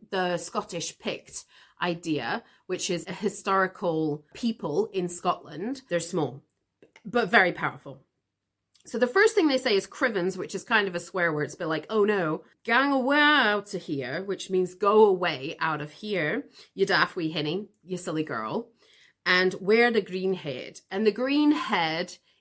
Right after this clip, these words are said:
is this monster that's gonna come out of the water. And wear means beware of the green head. So beware of the monster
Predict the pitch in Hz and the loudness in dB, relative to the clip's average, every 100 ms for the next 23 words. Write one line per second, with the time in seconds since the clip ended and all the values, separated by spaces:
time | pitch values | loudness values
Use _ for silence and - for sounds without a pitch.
0 | - 202 190 196 - - 202 196 196 196 | -2 0 0 -2 -2 -6 0 2 2 -2
1 | - 156 139 139 - - 180 160 - 185 | -6 -4 -4 -8 -8 -6 -6 -6 -4 -2
2 | 175 147 - 156 143 - - - 165 156 | -2 -6 -2 -2 -2 -8 -14 -8 -8 -6
3 | 156 147 160 143 - - - - - - | -6 -2 0 0 -4 -10 -10 -14 -20 -20
4 | - - 180 170 190 185 185 156 143 - | -14 -6 -4 0 2 2 2 0 -2 -6
5 | - 185 165 135 76 - - 151 151 147 | -8 -8 -6 -8 -8 -12 -10 -10 -10 -6
6 | 147 151 147 - - - 160 190 185 214 | -6 -6 -8 -10 -6 -4 -2 -2 2 2
7 | 196 190 156 143 - - 101 - | 2 0 -2 -2 -2 -8 -8 -12